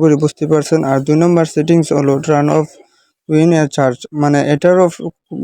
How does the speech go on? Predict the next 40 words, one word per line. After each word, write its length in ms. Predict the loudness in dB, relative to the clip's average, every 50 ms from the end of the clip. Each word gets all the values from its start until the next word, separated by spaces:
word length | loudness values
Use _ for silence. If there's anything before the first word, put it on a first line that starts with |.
| -2 -2 -2 -2
অপশন 220 | -2 -2 0 0 2 2
হলো 120 | 2 2 2 0
আপনি 140 | 0 -2 -4 -4 -2
দেখবেন 200 | -2 -2 0 0 0 0
নব্বই 200 | 0 0 0 0 0
পার্সেন্ট, 300 | -2 -2 -4 -4 -6 -6 -8 -12 _ _ _ _ _ _ -4
ফোন 160 | -2 0 2 0 0 0 0
চার্জ 200 | 0 0 -2 -2 -2 -2
অ্যাভেলেবল 380 | 0 0 2 2 0 0 0 -2 -4
নব্বই 180 | -2 0 0 0 0
পার্সেন্ট। 300 | 0 -2 -4 -6 -8 -8 -8 -8 -6
এটার 200 | -2 0 2 2 2 0 -4 -6 -6 -2 -2
মানে 160 | 0 0 0 0 0 2
হলো 120 | 2 2 2 0
আপনি 140 | 0 -2 -2 0 0
যখন 260 | 2 2 0 0 0 0 -2
নব্বই 220 | -2 0 0 0 2 2
পার্সেন্ট 300 | 0 0 -2 -2 -2 0 0 -2 -2 -2
চার্জ 180 | -2 -2 -2 0 0 0
হয়ে 140 | 2 2 2 2 0
যাবে, 200 | 0 0 0 0 -2 -2 -6 -14 -20 -20 -20 -16 _ -6
তখন 180 | -4 -2 0 0 0
আপনার 200 | 0 -2 -2 0 2 2
মোবাইলটির 440 | 2 2 2 2 0 0 0 0 0 0 0 -2
অটোমেটিক 400 | -4 -4 -2 -2 0 0 0 -2 -2 -2
সার্ভার 340 | -2 -2 0 0 0 0 0 0 0 -2 -2
অফ 80 | -2 0 0
হয়ে 140 | 0 2 2 0
যাবে, 180 | 0 -2 -2 -2 -2 -2
মানে 180 | 0 0 0 0 0 -2 -6 _ _ _ _ _ _ -6
চার্জ 200 | -4 -2 -2 -2 -2 -2 -2
থেকে 160 | 0 2 2 2 2
এটি 160 | 2 2 0 0 -2 -2 -4
সা-, 240 | -2 0 0 0 -2 -2 -2 -2
অফ 60 | -2 0 0
হয়ে 120 | 0 0 0 0
যাবে। 160 | -2 -2 -4 -8 -12 _ _ _ _ _ _ _
চার্জে 260 | -4 -2 -2 -2 -2 0 0
থাকলে 200 | -2 0 0 0 2
কিন্তু 160 | 2 2 2